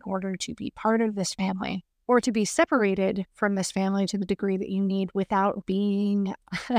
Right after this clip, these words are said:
a pariah, I guess, without being the bad guy. I'm not saying it's impossible to find compromises that work.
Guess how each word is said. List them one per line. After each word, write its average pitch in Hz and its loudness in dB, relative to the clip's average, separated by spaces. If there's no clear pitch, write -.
a 214 0
pariah, 196 0
I 233 4
guess, 185 -2
without 202 4
being 208 2
the 180 -2
bad 190 0
guy. - -6
I'm 214 4
not 220 4
saying 226 2
it's - -6
impossible 196 -2
to 190 -4
find 202 -4
compromises 196 -4
that - -14
work. 202 -2